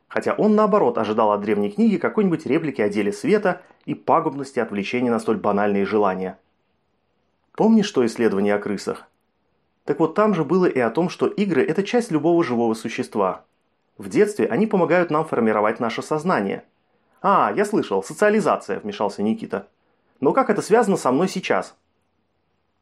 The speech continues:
"Слушал бы меня до конца, не прерывая, узнал бы". Си немного повысила голос. "Социализация — это лишь малая часть того, что дают игры. Главное — это то, что они формируют сознание, понимаешь?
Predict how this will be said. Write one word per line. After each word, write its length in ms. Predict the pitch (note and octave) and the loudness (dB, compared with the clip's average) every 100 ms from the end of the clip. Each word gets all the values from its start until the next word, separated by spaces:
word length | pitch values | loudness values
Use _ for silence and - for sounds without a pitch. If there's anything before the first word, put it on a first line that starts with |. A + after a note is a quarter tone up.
| _ | _
"Слушал 440 | - A#2+ A2+ G#2+ | -6 -2 0 0
бы 100 | G#2+ | 2
меня 180 | G#2+ G#2+ | 2 2
до 100 | G#2 | 2
конца, 340 | C3 C#3 A3+ | 0 0 2
не 80 | G#3 | 2
прерывая, 560 | B2+ A2 G#2+ G2+ G2 G2+ | 2 2 2 2 0 -2
узнал 440 | F#3 F3 B2+ G#2 G2+ | -4 0 2 2 2
бы". 260 | G#2+ G2 _ _ _ _ _ - | 0 -2 _ _ _ _ _ -12
Си 200 | - G#3+ | 0 2
немного 340 | A3 D3+ D#3 | 4 2 0
повысила 460 | E3 G#2 G#2 A#2 C3 | 0 -2 -2 -2 -2
голос. 420 | A2+ G#2+ G#2+ - _ _ _ _ _ _ _ - | -2 -2 -4 -10 _ _ _ _ _ _ _ -2
"Социализация — 840 | C#3+ C3+ A#2+ A2+ A#2 A#3 A3+ A#2 | 0 2 2 2 2 0 2 0
это 200 | A#2 G3+ | 2 2
лишь 180 | A3 G3+ | 0 2
малая 360 | F#3 D#3 A2+ G#2 | 2 2 2 0
часть 300 | A#2+ G#2+ - | -2 -4 -2
того, 220 | D3 A3+ | 0 0
что 180 | - C#3 | 0 0
дают 340 | A2+ C3 C3+ | 0 0 -4
игры. 400 | F#3+ C3+ - G2 - _ _ _ _ _ - | -4 -4 -4 -8 -10 _ _ _ _ _ -6
Главное — 500 | G#2 C3 F#3+ C#3+ G#2+ | 0 2 2 2 0
это 220 | A2+ A2 | 0 0
то, 140 | G3+ | 0
что 180 | - G3 | 0 0
они 140 | F3+ | 0
формируют 520 | E3+ D#3 C3 A2+ A2+ A2+ | 0 0 2 2 0 0
сознание, 600 | C#3 C3+ A2 F#2 - - | -2 0 -2 -4 -10 -8
понимаешь? 560 | G2+ B2+ G#3+ B2 - | -4 0 0 0 -2